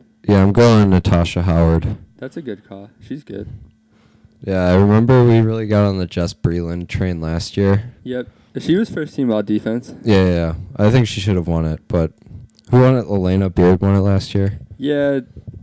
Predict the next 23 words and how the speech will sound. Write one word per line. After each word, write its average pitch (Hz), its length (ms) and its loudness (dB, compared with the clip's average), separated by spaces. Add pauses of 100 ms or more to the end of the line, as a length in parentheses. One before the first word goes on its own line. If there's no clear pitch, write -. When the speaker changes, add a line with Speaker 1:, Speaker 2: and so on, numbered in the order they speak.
(120)
Speaker 2:
that 143 260 -6
seemed 196 300 -4
like 175 260 -4
a 104 240 -6
lifetime 104 560 -12
achievement. 113 460 -14
You 147 180 -4
know, 202 140 -2
she 190 180 -10
got 135 220 -8
it 160 80 -14
the 113 80 -14
year 117 180 -16
before, 104 480 -12 (640)
but, 113 160 -4
like, 104 340 -8 (960)
I 123 40 -16
don't 110 200 -12
know. 95 180 -12 (1200)
She's - 260 -14
really 165 180 -10
good, 101 420 -18
but - 160 -18